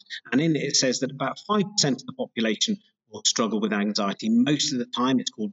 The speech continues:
generalized anxiety disorder, and we can, uh, struggle with anxiety and sometimes not really know why. A further ten percent of people will struggle with anxiety because it's related to, um, perhaps depression they're going through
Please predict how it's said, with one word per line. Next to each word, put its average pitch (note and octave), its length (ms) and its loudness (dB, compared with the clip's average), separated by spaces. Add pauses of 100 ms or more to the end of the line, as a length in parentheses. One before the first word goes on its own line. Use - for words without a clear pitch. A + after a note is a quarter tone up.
generalized A2 680 2
anxiety G#2 480 -2
disorder, G2 480 -2 (300)
and D#3+ 140 4
we A3 100 4
can, D3+ 220 0 (300)
uh, - 160 -2
struggle D3 300 0
with C3 120 0
anxiety A2+ 440 0
and A#2 100 0
sometimes C3 300 0
not B2 180 0 (140)
really B2+ 300 2
know G#2+ 320 0
why. A2+ 360 -2 (640)
A D3+ 40 -6
further C3 120 0
ten D3+ 240 0
percent B2 300 0
of G#2 100 -10
people A2+ 300 0
will G#2+ 120 0
struggle G#2+ 360 0
with G#2 140 0
anxiety G2+ 520 -2
because G#2 200 -6
it's G#2+ 160 -4
related A2 420 -2
to, G#2 180 0 (300)
um, G3 160 -2
perhaps - 260 -4
depression - 600 -2
they're G2 160 0
going F#2+ 240 -6
through F2+ 280 -6